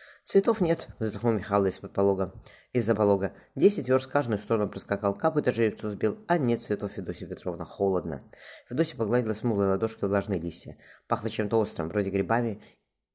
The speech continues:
и палой травой. «Сибирь так пахнет», поняла девушка. «Спасибо, Михаил Данилович», рассмеялась она. Из-за полога донеслось:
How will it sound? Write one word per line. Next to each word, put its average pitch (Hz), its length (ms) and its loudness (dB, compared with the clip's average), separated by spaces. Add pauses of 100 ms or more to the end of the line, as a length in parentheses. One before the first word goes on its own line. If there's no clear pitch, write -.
(120)
и 110 40 -10
палой 98 280 2
травой. 90 420 -2 (220)
«Сибирь 160 320 -2
так - 180 -2
пахнет», 73 320 -8
поняла 90 240 -2
девушка. 73 420 -8 (240)
«Спасибо, 196 420 -2
Михаил 110 320 4
Данилович», 95 360 2
рассмеялась 85 520 -2
она. 76 200 -6 (220)
Из-за 104 160 -6
полога 120 300 2
донеслось: 107 480 -4